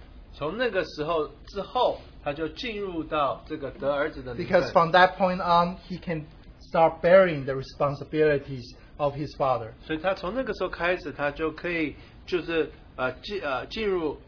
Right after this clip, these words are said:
Speaker 1: 担，担负他父亲的，呃，呃，呃，责任。
Speaker 2: And through the people, uh, in, uh, the time of Paul,
Speaker 1: 所以直到，特别在保罗那个时代里，
Speaker 2: we know that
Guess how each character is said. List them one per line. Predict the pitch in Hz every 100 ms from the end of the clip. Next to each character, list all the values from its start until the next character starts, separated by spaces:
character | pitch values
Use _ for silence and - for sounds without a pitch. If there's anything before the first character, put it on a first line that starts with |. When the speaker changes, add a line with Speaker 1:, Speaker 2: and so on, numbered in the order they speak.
| - - -
Speaker 1:
担， | 165 170 185 180
担 | - 202 214
负 | - 202
他 | 156 160 160
父 | 160 190
亲 | - 170
的， | 160 135 - - -
呃， | 127 113 110 - - -
呃， | 127 113 -
呃， | 117 110 110
责 | - 127
任。 | 160 156 - - -
Speaker 2:
And | 175 165 170 - -
through | - - 233 240
the | 220
people, | - 214 214 180 160 156 160 - - -
uh, | 151 147 -
in, | 180 185 190 202 208 - - -
uh, | 147
the | 147
time | 143 - 170 170 175
of | 147 -
Paul, | - 147 113 - - - -
Speaker 1:
所 | 190
以 |
直 | 190 208
到， | 202 226 190 170 -
特 | - 208
别 | 185
在 | 185 180 165
保 | 139 127
罗 | 127 156
那 | 185
个 | 165 139
时 | -
代 | 139 131
里， | 104 95 -
Speaker 2:
we | 175
know | 170 185 196
that | 190 180 170